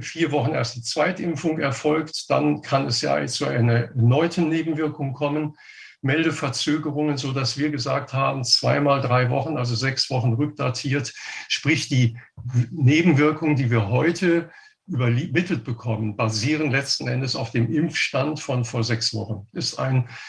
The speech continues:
ein Modell, das wir da jetzt angesetzt haben, aber einheitlich handhaben. So, jetzt gehe ich mal ein auf die, ähm, den Bericht von Swissmedic, von dem letzten Bericht vom vierundzwanzigsten September.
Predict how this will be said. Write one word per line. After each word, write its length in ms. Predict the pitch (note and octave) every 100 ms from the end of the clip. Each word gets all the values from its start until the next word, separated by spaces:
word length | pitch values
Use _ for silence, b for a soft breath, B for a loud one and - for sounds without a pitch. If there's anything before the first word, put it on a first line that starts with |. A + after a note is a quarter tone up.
| B
ein 420 | - B2+ B2 A#2 A2+ B B B -
Modell, 720 | A#2+ B2 - A#2+ C#3 F3 - -
das 240 | B2 -
wir 80 | A#2+
da 140 | G#2
jetzt 260 | A2+ A2 -
angesetzt 560 | A#2+ A#2 A#2+ A#2 -
haben, 240 | A#2 A#2 B2+
aber 340 | A#2+ A#2 A#2
einheitlich 640 | B2 A#2+ A#2 A#2 A2 G2+ - - -
handhaben. 580 | A#2 A2 G#2 G2+ - - _ B B B B B B B -
So, 360 | - C3+ C3+ -
jetzt 400 | C3+ - - -
gehe 180 | D3 F3
ich 160 | A#2+
mal 220 | C#3 D3+
ein 280 | C#3+ C#3+ E3
auf 300 | D3 D3 D3
die, 280 | - C#3+ C#3
ähm, 600 | D#3 D3+ C#3 C3 A#2+ A#2 B B C3 C3 - -
den 160 | C3
Bericht 520 | A#2 A#2 D3 D3 - -
von 160 | B2+
Swissmedic, 760 | B2 C3 A#2 - C#3+ E3+ G3+ - -
von 480 | - C#3+ C3+ C3+ A#2 B B B B B A#2+
dem 100 | A#2
letzten 400 | C3+ C3 - C#3
Bericht 260 | C3+ A#2+
vom 180 | - A#2+
vierundzwanzigsten 800 | - D3 C3+ - C3 A#2+ - A#2
September. 1040 | C3+ A#2+ - - B2+ A#2+ A2+ G2+ G#2+ A#2